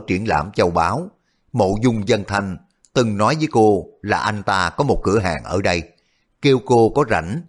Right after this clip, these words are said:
qua xem đá thô thử. Vì cô có thiên nhãn nên có thể thấy được ánh sáng phát ra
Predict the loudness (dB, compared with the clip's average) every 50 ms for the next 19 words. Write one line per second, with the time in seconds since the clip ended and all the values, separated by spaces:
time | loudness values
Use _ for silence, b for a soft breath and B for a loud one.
0 | _ _ -2 0 0 0 -2 -2 -2 -2 -2 -2 0 0 -2 -2 0 0 2 2
1 | 2 2 0 0 0 0 -2 -2 -6 _ _ _ _ _ _ _ _ _ _ _
2 | _ _ -12 -4 0 2 2 2 2 2 2 4 4 4 4 2 0 0 0 -2
3 | 0 0 -2 -2 -2 -4 -6 -8 -10 -14 -18 _ _ -2 0 0 0 0 0 -2
4 | 0 0 0 0 0 -2 -2 -2 0 0 0 0 0 -2 -6 -6 -6 -6 -6 -4
5 | -4 -4 -4 -4 -4 -4 -4 -4 -2 -2 0 0 0 -2 -4 -6